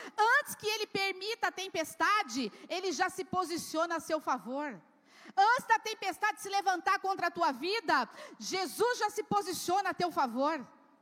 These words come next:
Se necessário for, ele toca tel-, é, céu, terra e mar ao teu favor. Porque ele é Deus, porque ele te conhece. Ele tá cuidando de tudo. Sabe essa preocupação que você entrou na igreja hoje?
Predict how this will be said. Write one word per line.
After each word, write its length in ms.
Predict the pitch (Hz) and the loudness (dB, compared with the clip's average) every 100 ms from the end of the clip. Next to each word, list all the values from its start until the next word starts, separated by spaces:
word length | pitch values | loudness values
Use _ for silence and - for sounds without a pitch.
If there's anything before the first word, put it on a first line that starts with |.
| _ _ _ - | _ _ _ -12
Se 220 | - 453 | -2 0
necessário 600 | 453 427 403 - 440 381 | 0 -2 -4 2 2 2
for, 220 | - 381 427 | 0 0 0
ele 180 | 381 - | -2 -2
toca 420 | 381 392 392 339 - - - | 2 2 2 -4 -6 -20 -4
tel-, 400 | 311 359 403 302 | -2 2 2 0
é, 120 | 254 | -4
céu, 400 | 254 359 339 392 | -4 -2 0 0
terra 380 | - 339 392 381 | 0 0 0 -2
e 40 | 370 | -2
mar 500 | 339 392 392 - - | 2 4 2 -2 0
ao 140 | 381 | 0
teu 240 | - 381 381 | 2 0 0
favor. 640 | 403 294 330 392 427 220 - _ _ _ _ _ _ - | -2 -2 -2 -2 -4 -8 -18 _ _ _ _ _ _ -6
Porque 240 | 320 - | -4 0
ele 120 | 320 | 0
é 60 | 392 | 0
Deus, 380 | 370 349 415 - | 0 0 0 -2
porque 200 | 285 349 | -6 -6
ele 100 | 349 | -6
te 120 | 370 | -6
conhece. 720 | 381 392 370 403 415 - - _ _ _ _ _ _ - | -4 -2 -2 -4 -8 -14 -18 _ _ _ _ _ _ -4
Ele 220 | 359 427 | -2 0
tá 160 | 427 403 | 0 2
cuidando 460 | 403 311 370 339 | 0 2 2 2
de 140 | 302 415 | -2 -4
tudo. 760 | - 415 494 508 339 233 170 - - _ _ _ _ _ _ _ | 4 6 6 4 0 0 -4 -14 -20 _ _ _ _ _ _ _
Sabe 240 | - 453 | 0 0
essa 160 | 480 440 | 2 0
preocupação 560 | 427 403 - - 392 | 0 0 0 0 0
que 60 | 370 | -4
você 80 | 370 | -4
entrou 200 | 349 370 | -2 0
na 80 | 339 | 0
igreja 440 | 302 349 339 302 | 2 2 2 4
hoje? 460 | 349 427 277 262 | 6 6 4 -2